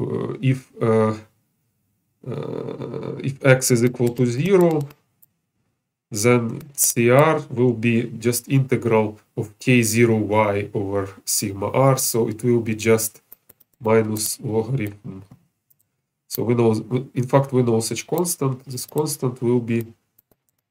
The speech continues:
K mu B, mu B zero, and it is, will, it is minus logarithm R divided by P. So this is just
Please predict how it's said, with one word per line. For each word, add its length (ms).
K 400
mu 320
B, 480
mu 220
B 220
zero, 760
and 280
it 180
is, 260
will, 260
it 180
is 220
minus 680
logarithm 800
R 380
divided 600
by 100
P. 320
So 140
this 280
is 300
just 420